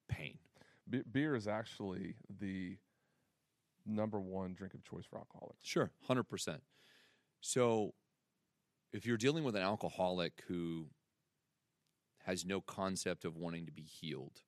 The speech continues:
Speaker 1: and, and I would also say, and it wasn't in this question, but generally with alcoholism comes abuse.
Speaker 2: Mm-hmm.
Speaker 1: So I wanna be really clear about what I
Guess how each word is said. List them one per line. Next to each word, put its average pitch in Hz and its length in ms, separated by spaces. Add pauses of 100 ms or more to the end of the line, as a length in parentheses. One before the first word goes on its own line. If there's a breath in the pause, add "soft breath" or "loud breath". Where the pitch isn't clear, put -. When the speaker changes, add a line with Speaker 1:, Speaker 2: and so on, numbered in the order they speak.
(460 soft breath)
Speaker 1:
and, 101 140 (100)
and 104 100
I 127 140
would 127 140
also 92 340
say, 87 240
and 82 80
it 69 120
wasn't 85 280
in 85 140
this 82 300 (120)
question, 82 560 (360 soft breath)
but 65 140
generally 95 480
with 80 220
alcoholism 80 680
comes 76 240
abuse. 69 520
Speaker 2:
Mm-hmm. 90 400
Speaker 1:
So 87 240
I 80 100
wanna 110 220
be 87 120
really 90 400
clear 90 360
about 82 260
what 85 160
I 78 120